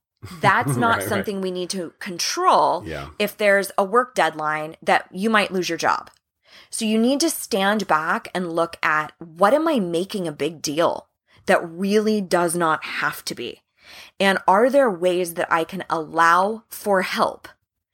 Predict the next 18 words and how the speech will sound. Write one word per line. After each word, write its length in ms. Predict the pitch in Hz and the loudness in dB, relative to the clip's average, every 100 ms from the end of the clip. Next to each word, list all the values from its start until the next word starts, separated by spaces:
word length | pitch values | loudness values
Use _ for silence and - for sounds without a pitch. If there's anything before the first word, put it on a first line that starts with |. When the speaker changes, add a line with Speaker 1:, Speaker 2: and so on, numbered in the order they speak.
| _ _ _ _ - | _ _ _ _ -2
Speaker 1:
and 480 | 180 170 160 160 - _ _ _ _ - | 0 0 -2 -6 -10 _ _ _ _ -12
take 380 | - 247 277 - | -6 0 -2 0
a 100 | 180 | 0
little 500 | 175 165 175 196 247 | 0 -2 0 2 2
bit 360 | 185 170 214 - | 0 2 2 4
of 220 | 156 - - | -2 -4 -16
pressure 600 | - - 240 - 247 - | -16 -4 -2 0 -2 -2
off 240 | 131 80 - | -4 -6 -14
of 140 | - | -16
me? 280 | 76 - - _ - - - - - | -16 -18 -20 _ -20 -20 -20 -18 -2
I'm 120 | 190 190 | 0 4
gonna 240 | 269 240 | 4 4
also 320 | 190 202 - 247 | 2 0 0 0
link 460 | 165 170 160 - | 0 -4 -4 -4
to 360 | - 190 170 170 | -2 0 0 -2
our 160 | - 147 | -2 -2
systems 580 | - 151 - 220 233 247 | -2 -4 -4 -4 -4 -8
pod, 400 | - - 339 | -4 -2 0